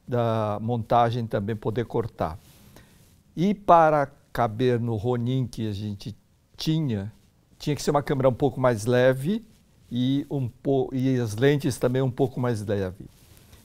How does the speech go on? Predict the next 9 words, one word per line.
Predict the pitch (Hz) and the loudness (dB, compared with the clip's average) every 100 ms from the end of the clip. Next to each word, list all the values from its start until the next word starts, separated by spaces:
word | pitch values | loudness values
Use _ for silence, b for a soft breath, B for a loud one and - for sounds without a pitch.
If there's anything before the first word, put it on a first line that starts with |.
| _ | _
Então | 117 107 127 | -12 -2 0
acabei | 123 131 117 127 | 2 0 2 0
optando | 117 - - 120 110 | 0 -4 -2 -2 -2
pela | 95 - 110 110 | -6 -6 -2 -2
Varicam, | 101 113 104 92 - 131 113 - _ _ _ _ _ _ _ | -2 -2 -2 -8 -2 0 0 -8 _ _ _ _ _ _ _
não, | - 113 92 - _ _ _ _ _ _ _ _ _ | -6 -6 -8 -16 _ _ _ _ _ _ _ _ _
Canon | 120 120 131 143 | -6 -2 -2 -2
C | 139 - - 143 | -6 -6 -2 -2
quinhentos | - 123 123 143 160 - 214 - - - | -2 -4 -2 -2 -4 -8 -8 -12 -16 -18